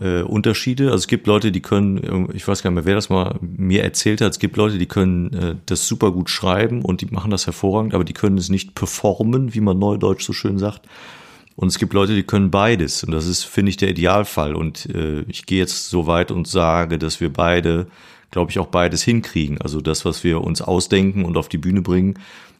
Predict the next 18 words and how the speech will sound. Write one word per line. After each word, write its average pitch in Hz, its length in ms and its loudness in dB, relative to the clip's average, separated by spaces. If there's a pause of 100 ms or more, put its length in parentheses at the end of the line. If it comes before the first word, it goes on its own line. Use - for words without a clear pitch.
(100)
äh, 87 120 -2
ist 92 200 -2
in, 85 280 0
in 82 160 -4
sowohl 82 320 0
dahinter, 101 680 2
also 80 160 -6
sprich - 240 -4
in 90 120 -2
dem 76 180 0
Überlegungsprozess 87 1160 0
und 87 160 -4
dem 87 140 0
Entwicklungsprozess, 95 960 -2
als - 300 0
auch - 140 -6
in 87 200 -2
dem 82 280 0